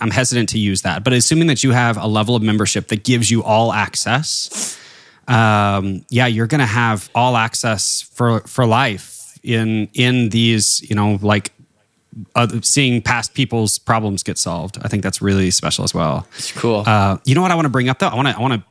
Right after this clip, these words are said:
Speaker 1: I wanna see if you guys have thought through this. Um, the differences, the ability for us to be able to host individual broadcasts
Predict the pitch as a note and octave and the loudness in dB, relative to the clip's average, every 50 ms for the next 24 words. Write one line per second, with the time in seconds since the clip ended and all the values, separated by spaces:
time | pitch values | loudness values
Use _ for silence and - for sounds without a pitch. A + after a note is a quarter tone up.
0 | _ - G#2 A#2+ B2+ A#2 - - C3+ A2+ - A#2+ A#2 B2+ G#2+ G2+ - - A2 F#2 | _ -6 -2 -2 0 0 0 0 0 0 2 2 2 2 2 0 -2 -2 -4 -2
1 | - A#2 A#2 A2+ G2+ E2+ - - - - - - - - - - - _ _ _ | -2 0 0 0 0 -2 -2 -4 -6 -8 -14 -20 -20 -20 -20 -20 -20 _ _ _
2 | _ _ - A#2 A2+ A2 A2 G#2+ G#2 G2+ G#2 G2+ F#2 - - _ - - D3+ D#3 | _ _ 2 4 4 4 4 4 2 2 0 -2 -4 -6 -10 _ -4 -2 -2 0
3 | B2+ G2 A#2 C#3+ C#3 - F3+ E3+ E3 - - G#3 G#3 G3+ F3 - - - - _ | 0 0 0 0 0 2 2 2 2 2 2 2 2 2 0 -2 -2 -6 -10 _
4 | _ _ _ _ _ _ _ _ _ - - - - - - - C#3 D3+ C#3+ A#2 | _ _ _ _ _ _ _ _ _ -16 -16 -14 -18 -12 -4 0 2 2 2 2
5 | G2 D3+ D#3 E3+ E3+ F3 D3+ - D3 - - A#2 A2+ - - - C3 C3 C3 A2+ | 2 2 2 2 2 2 0 0 -2 -2 -2 -2 -2 0 0 0 0 0 0 2
6 | A2+ A#2 - - - B2 B2 B2+ A#2 - - - C3+ A#2 A#2 A2 G#2+ A2 G2+ A2 | 0 0 -2 0 0 2 2 4 2 0 0 0 0 2 2 2 2 2 4 4
7 | A#2 A2+ F2+ G#2+ F#2+ F#2+ G2 - - B2+ A2+ A#2 E3 - - - - - - - | 2 2 2 2 0 0 0 0 0 0 0 0 0 -2 -4 -4 -2 -2 0 0
8 | - - - | -2 -4 -8